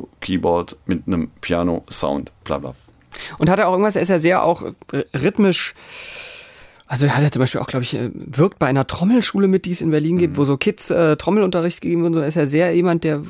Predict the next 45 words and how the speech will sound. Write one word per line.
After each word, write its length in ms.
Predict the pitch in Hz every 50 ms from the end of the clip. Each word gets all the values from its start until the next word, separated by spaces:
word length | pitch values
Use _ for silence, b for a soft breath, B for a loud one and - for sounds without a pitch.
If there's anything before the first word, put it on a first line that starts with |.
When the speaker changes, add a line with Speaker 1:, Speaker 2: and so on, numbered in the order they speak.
| - - -
Speaker 2:
glaub 160 | - 139 147
ich, 120 | 156 -
sehr 340 | - - 151 160 165 165 165
de-, 200 | 160 156 151 147
den, 300 | - - 143 147 147 -
den 220 | - 147 147 143
Rhythmen 680 | 131 131 - 156 - - - - 156 131 120 113 113 117 - -
sehr 280 | - - - - -
auch 260 | - 120 - - - - _ _ _ _ - -
verbunden 460 | - - 120 117 127 117 117 - -
ist. 220 | - 131 - - -
So, 200 | - - 127 143 -
ga-, 160 | - - - - -
ga-, 140 | - - - - - - - - -
ist 140 | 160 - -
irgendwas 240 | - 156 165 160 160
in 80 | 147
die 120 | 151 175 202
Richtung 360 | 202 202 - - 233 247 254 - b b b b b b b b - -
passiert? 560 | - - 202 - 240 226 196 - 233 - - - - - - - -
Speaker 1:
Ja, 340 | - - 110 113 104 101 104
wir 80 | 107 104
m-, 260 | 101 104 - - 110
sollten 400 | 101 104 107 107 - - 107 101
den 180 | 95 95 92
Song, 380 | 92 - - 92 95 101 101 -
äh, 300 | 76 92 90 90 87 87
der 160 | 80 87 85 85
Song 180 | 87 92 101
war 140 | 104 98 92
zu 100 | - -
langsam. 520 | 80 85 92 110 117 101 82 73 78 - - - - - - - - - -
Das 220 | - - 85 - -
hat 100 | 101 101
er 200 | 95 82 - -
auf 120 | 71 78
jeden 180 | 80 76 76 76
Fall, 260 | - 80 78 78 76
äh, 360 | - - 73 78 76 76 76
dann 200 | 73 76 76 76
mussten 260 | 76 78 90 - - -
wir 80 | 87
nochmal 220 | 85 82 82 82 80
schneller 300 | - 87 78 90 95 -
aufnehmen. 480 | - - 80 - 71 71 76 71 -